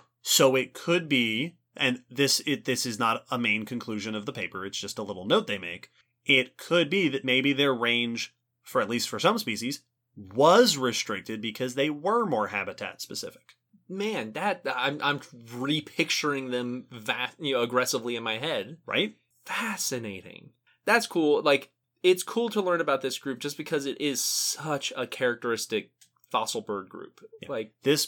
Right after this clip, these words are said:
Speaker 1: uh, group, they mentioned this, I think, in the article, maybe the paper, somewhere, that the first teratorns were found in nineteen oh nine in the La Brea tar pits. <sighs>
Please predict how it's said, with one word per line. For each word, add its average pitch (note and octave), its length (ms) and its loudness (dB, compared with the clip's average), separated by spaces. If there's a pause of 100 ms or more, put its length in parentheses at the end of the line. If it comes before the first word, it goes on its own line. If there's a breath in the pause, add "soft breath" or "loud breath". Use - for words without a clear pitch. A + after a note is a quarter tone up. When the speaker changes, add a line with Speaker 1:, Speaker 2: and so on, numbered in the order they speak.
Speaker 1:
uh, C3+ 140 2
group, B2 300 -2
they A#2+ 120 6
mentioned B2 320 -2
this, A2 140 -4
I A2 80 -2
think, A2 200 -6
in G#2+ 120 -4
the F#2+ 380 -8 (260)
article, F3 840 0
maybe A#2+ 220 -2
the A#2 100 -8
paper, F#2 320 -10
somewhere, G2+ 420 -2 (360 soft breath)
that B2 280 0
the A#2+ 160 6
first - 600 0
teratorns A#2 680 2
were G#2+ 140 -2
found G#2+ 380 -2
in G2+ 300 -8
nineteen B2 400 -2
oh B2 120 2
nine A2+ 340 0
in G2 320 -6
the A2+ 100 -2
La G#2 100 -2
Brea F#2 240 -4
tar - 160 -10
pits. - 380 -16
<sighs> - 40 -20